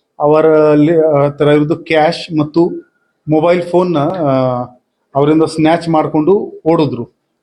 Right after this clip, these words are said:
ಅಮೌಂಟ್ ಅಷ್ಟು ಜಾಸ್ತಿ ಇರ್ಲಿಲ್ಲ, ಆದ್ರೆ ಕೂಡ ಇದು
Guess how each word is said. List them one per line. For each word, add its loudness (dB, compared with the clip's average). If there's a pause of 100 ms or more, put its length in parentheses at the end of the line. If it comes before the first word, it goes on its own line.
(160)
ಅಮೌಂಟ್ 2
ಅಷ್ಟು -2
ಜಾಸ್ತಿ -2
ಇರ್ಲಿಲ್ಲ, 2
ಆದ್ರೆ 0
ಕೂಡ -2
ಇದು 0